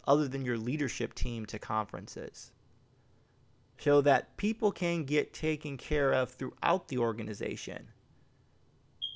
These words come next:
See, a leader can take care of themselves, but the leader also needs to take care of others.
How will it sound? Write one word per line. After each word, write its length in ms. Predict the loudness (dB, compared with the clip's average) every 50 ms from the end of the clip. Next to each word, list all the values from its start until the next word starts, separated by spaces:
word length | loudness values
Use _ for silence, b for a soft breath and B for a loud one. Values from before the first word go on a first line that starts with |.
| -12 -20 -20 -20 -6
See, 180 | 0 4 4
a 80 | 6 6
leader 280 | 4 4 2 2 0 0
can 140 | -2 -4
take 240 | -2 0 0 0 0
care 180 | 2 2 4 4
of 100 | 4 2
themselves, 720 | 0 -2 -4 -4 -4 -4 -2 -4 -4 -8 -10 -14 -16 -18 -18 -20 -20 _ _ _ -20 -20 -20 -20 -20 -20 -20 _ _ _ -20 _ -20 -18 -4
but 320 | 0 2 4 4 2 2 2
the 80 | 2 2
leader 320 | 4 4 2 2 2 4 4
also 300 | 2 2 2 2 2 2
needs 220 | 2 0 0 -2
to 80 | -4 -4
take 240 | -2 -2 -2 -2
care 200 | -2 -2 0 0
of 100 | 2 4
others. 580 | 4 2 2 2 -2 -6 -10 -12 -16 -18 -18